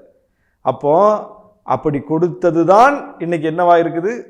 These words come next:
சட்ட ரீதியான சிக்கலை சந்தித்திருக்குது. அப்போ பத்து புள்ளி ஐந்து விழுக்காடே சட்ட ரீதியான சிக்கலை சந்தித்து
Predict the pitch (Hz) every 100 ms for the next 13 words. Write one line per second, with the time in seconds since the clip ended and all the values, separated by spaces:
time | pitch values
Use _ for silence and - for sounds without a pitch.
0 | _ - 170 - 180 165 143 143 151 196
1 | 160 - 156 160 131 127 110 101 95 90
2 | 131 120 113 117 135 147 147 - 254 -
3 | 220 220 202 170 180 175 165 170 165 175
4 | 170 170 196 240 247 135 143 170 156 151
5 | 147 131 123 147 139 131 127 131 127 180
6 | 208 208